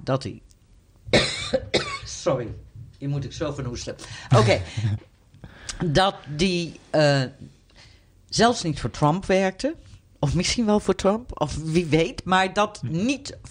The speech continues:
Speaker 1: dat ze verraad hebben gepleegd aan Amerika.
Speaker 2: Ja.
Speaker 1: En het laatste wat we nu hebben gehoord, daar ben ik werkelijk ongelooflijk van geschrokken.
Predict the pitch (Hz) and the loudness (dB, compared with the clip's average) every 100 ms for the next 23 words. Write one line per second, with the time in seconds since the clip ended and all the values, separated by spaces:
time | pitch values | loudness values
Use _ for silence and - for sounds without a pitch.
0 | - - 160 - - 151 - - - 349 | -18 -6 2 2 0 -6 -6 -4 0 0
1 | - 120 131 - - 117 - - 185 190 | 2 0 0 -4 -4 -4 -4 0 2 4
2 | 196 160 117 - 87 101 95 - - - | 4 2 0 0 2 2 0 -4 -8 -2
3 | 202 196 160 156 170 214 311 - 262 233 | 2 4 2 0 2 0 0 -2 -2 -2
4 | 196 139 147 160 254 262 233 202 208 190 | -2 -4 -2 0 2 2 0 0 0 2
5 | 180 170 170 147 151 139 151 - - 277 | 2 2 0 2 0 0 -2 -8 0 2
6 | 294 - 233 190 135 147 131 - - 120 | 2 2 2 2 0 -4 -4 -4 -4 -4
7 | 113 180 | -2 -4